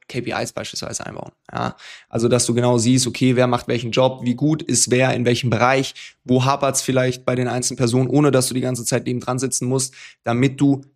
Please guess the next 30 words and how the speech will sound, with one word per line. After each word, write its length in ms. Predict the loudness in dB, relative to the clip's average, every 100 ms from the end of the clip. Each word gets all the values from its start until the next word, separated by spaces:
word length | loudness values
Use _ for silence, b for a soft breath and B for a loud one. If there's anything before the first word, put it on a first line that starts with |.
| _
klare 840 | 0 4 4 2 2 2 0 -10 _ _ _ _ _ _ _ _ _
Rollen 280 | 2 2 4
einbauen 300 | 2 0 -2
kannst, 300 | -2 -4 -4
damit 200 | -2 -2
du 60 | -2
klare 340 | 0 2 2
Skripte 360 | -2 -4 -2 -2
einbauen 260 | 0 -2
kannst, 320 | -4 -8 -8 -6
damit 240 | -6 -2
du 300 | 0 0 -2 B B _ _
genauestens 420 | -2 2 2 0
weißt, 280 | 4 4 2
in 80 | -2
welchem 180 | -6 -4
Bereich 340 | -4 -4 -2
wer 140 | -4 -6
geschult 300 | -6 -4 -2
werden 180 | -2
muss 260 | -2 0 -2
und 280 | -2 -6 -4
wie 120 | -6
diese 240 | -6 -4
ganzen 300 | -4 -4 -6
Schulungsszenarien 1120 | -6 0 2 2 0 -2 0 0 0 -2 -6 -8
dann 140 | -6
laufen 300 | 2 0 2
sollten 480 | 2 2 2 -2 -8 B B B _ _
und 280 | 0 0 0